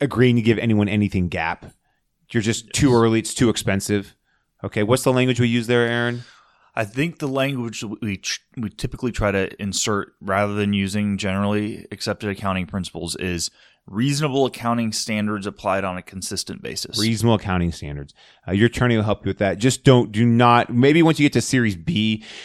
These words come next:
Speaker 1: you know, a lo-, some of our A clients will have to do an audit each year.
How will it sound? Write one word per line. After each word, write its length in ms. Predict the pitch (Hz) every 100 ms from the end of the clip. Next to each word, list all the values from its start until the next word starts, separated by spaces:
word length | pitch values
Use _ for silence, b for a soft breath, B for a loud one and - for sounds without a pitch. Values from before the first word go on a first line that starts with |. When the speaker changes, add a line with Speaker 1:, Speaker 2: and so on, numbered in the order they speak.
| B
Speaker 1:
you 120 | -
know, 80 | 147
a 20 |
lo-, 120 | 151 175
some 180 | - 262
of 80 |
our 120 | 220 147
A 120 | 151
clients 480 | - 139 131 127 107
will 80 |
have 200 | 110 113
to 80 | -
do 100 | 107
an 80 | 104
audit 380 | 87 90 92 85
each 300 | 90 80 -
year. 320 | 82 78 78